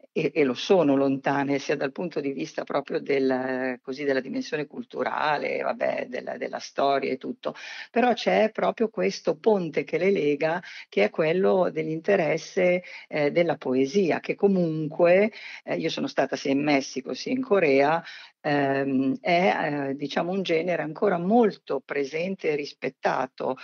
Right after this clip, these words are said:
eh, dalla, mm, dalla popolazione. E, ehm, dato che la poesia è l'espressione più alta dei sentimenti umani, ovviamente non ci sono barriere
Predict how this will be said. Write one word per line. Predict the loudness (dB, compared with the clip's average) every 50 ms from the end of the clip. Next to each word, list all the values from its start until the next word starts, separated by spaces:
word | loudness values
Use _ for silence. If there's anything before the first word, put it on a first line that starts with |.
| -14 -16 -16 -18 -14 -8
eh, | -4 -2 0 2 2 0
dalla, | 0 0 0 0 0 0 0 0 -2 -2 -2 -2 -4 -6 -6 -6
mm, | -6 -8 -8 -8 -8 -10 -10 -10 -10 -10 -4
dalla | -2 0 0 0
popolazione. | -2 -4 -6 -4 -4 -4 -4 -6 -8 -8 -8 -6 -6 -4 -4 -6 -6 -6 -6 -8 -8 -12 -18 -20 -20 -20 -20 _
E, | _ 4 4 6 4 4 0 _
ehm, | -2 -2 0 0 0 0 0 0 -2 -2 -2 -2 -2 -2 -4 -4 -4 -6 -6 -6 -6 -4 -2
dato | 0 0 0 0 -2 -4
che | 0 2 2 2 2 2 0
la | -2 -6 -6
poesia | -4 -4 -4 -2 -4 -4 -4 -2 -2 0 0 0
è | 0
l'espressione | -2 -4 -4 -6 -8 -8 -8 -6 -4 -4 -2 -2 -4 -6 _
più | -8 -4 -2 0
alta | 0 0 0 0 0 -2 -4 -8 _ _ -4 -4 -4 -4 -8 -12 -20 -20 -12
dei | -6 -4 -2 -2
sentimenti | -2 -2 -4 -4 -4 -6 -6 -4 -2 -2 -2 -4 -2 0 2
umani, | 2 2 2 0 -2 -2 0 0 0 0 -2 -6 -8 -12 -18 -20 -20 -20 _ _ _
ovviamente | -6 -6 -4 0 2 4 4 4 4 2 0 0 0 -2 -2 0 2 2 2 0 -2
non | -4 -4 -4 -4 -4
ci | -4 -6 -8
sono | -6 -4 -4 -2 -2 -2 -4
barriere | -4 -6 -10 -8 -6 -4 -2 0 0 2 0 0 0 0 0 0 0